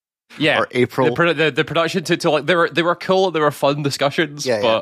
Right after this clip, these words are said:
Speaker 1: but, um, it was just, it, it was, it was a lot.
Speaker 2: It was a lot.
Speaker 1: Uh, we, we bo-, we, we both have actual lives that get in the way of things,
Speaker 2: Yep.
Speaker 1: so it's
Speaker 2: So.
Speaker 1: So instead, we have substituted for this, uh, fireside chat where we just sort of get together and have a chill conversation about the year,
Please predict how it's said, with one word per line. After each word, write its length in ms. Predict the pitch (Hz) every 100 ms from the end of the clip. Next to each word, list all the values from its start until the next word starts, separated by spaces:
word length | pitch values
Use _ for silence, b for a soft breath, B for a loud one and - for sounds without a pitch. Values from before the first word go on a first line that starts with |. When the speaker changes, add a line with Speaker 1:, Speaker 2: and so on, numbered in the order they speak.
| -
Speaker 1:
but, 80 | -
um, 560 | 120 110 110 104 95 87 _
it 120 | 120 107
was 120 | 113
just, 320 | 120 110 -
it, 200 | 110 78
it 120 | 104
was, 200 | 107 98
it 120 | 98
was 100 | 90
a 40 | 92
lot. 320 | 90 92 - _ -
Speaker 2:
It 60 | 123
was 160 | 123
a 80 | 98
lot. 160 | 101 98
Speaker 1:
Uh, 100 | 101
we, 220 | 110 110
we 200 | 92 113
bo-, 140 | 120
we, 300 | 120 131 120 -
we 120 | 135
both 240 | 123 120
have 160 | 123 110
actual 400 | 113 107 - 104
lives 400 | 98 104 98 -
that 180 | 120 98
get 220 | 104 98
in 40 |
the 80 | 101
way 120 | 98
of 120 | 104
things, 180 | - 107
Speaker 2:
Yep. 120 | 120
Speaker 1:
so 260 | 110 - 104
it's 200 | 95 123
Speaker 2:
So. 160 | - - - _ _ _ _ _ _ _ _ _ -
Speaker 1:
So 360 | - 175 143 113 -
instead, 460 | 123 - 151 120
we 80 | 123
have 80 | 117
substituted 520 | - 135 120 139 107
for 140 | - 113
this, 320 | 110 107 - -
uh, 260 | 104 101
fireside 500 | 98 - 123 123 120
chat 240 | 107 127 110
where 100 | 113
we 100 | 127
just 140 | 160
sort 160 | - 113
of 80 | 110
get 220 | 113 107
together 420 | - 113 110 107
and 260 | 110 113 101
have 180 | 110 107
a 200 | 104 98 _ -
chill 340 | - 139 139
conversation 800 | - 139 131 123 127 120 120 120
about 240 | 117 117
the 80 | 110
year, 420 | 120 139 151 151